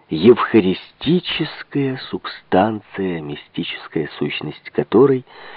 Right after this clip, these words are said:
не поддавалась объяснению, но которую довольно было увидеть, чтобы преобразиться нравственно и физически,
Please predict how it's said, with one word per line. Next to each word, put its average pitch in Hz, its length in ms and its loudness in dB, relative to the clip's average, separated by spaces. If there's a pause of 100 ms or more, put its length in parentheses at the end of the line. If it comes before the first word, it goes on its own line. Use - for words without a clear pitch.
(140)
не 151 80 0
поддавалась 117 680 4
объяснению, 107 800 -2 (500)
но 95 100 4
которую 147 380 6
довольно 151 400 8
было 135 200 6
увидеть, 139 560 2 (280)
чтобы 120 320 4
преобразиться 120 800 0
нравственно 98 800 -4
и 73 40 -10
физически, - 880 -10